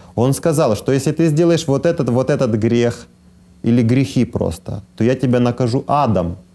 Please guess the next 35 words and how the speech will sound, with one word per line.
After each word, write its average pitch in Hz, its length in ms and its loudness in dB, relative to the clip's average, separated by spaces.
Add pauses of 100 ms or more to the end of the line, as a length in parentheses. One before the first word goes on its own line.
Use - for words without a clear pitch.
(180)
Как 170 240 2
же 151 100 0
после 156 360 -2
этого 151 340 0
Он 143 260 0
может 147 340 0
вот 127 280 0
это, 135 340 -2 (440)
э, 117 180 0
свое 123 320 0
обещание 117 540 0
отвергнуть, 135 680 0 (500)
а 117 140 2
новое 143 560 2
обещание 117 880 0
милости 120 760 0
дать? 110 340 0 (100)
То 127 100 0
есть - 200 -4 (520)
закрыть 151 400 0
глаза 151 360 2
на 143 100 0
то, 143 120 -2
что - 180 -4
Он 127 100 0
сказал, 123 320 0
что 123 160 -2
накажет, 156 500 0 (1000)
и 131 240 2
потом 151 360 0
просто 151 320 0
принять 156 380 0
нас 143 240 0
и - 80 -2
простить? 147 600 -2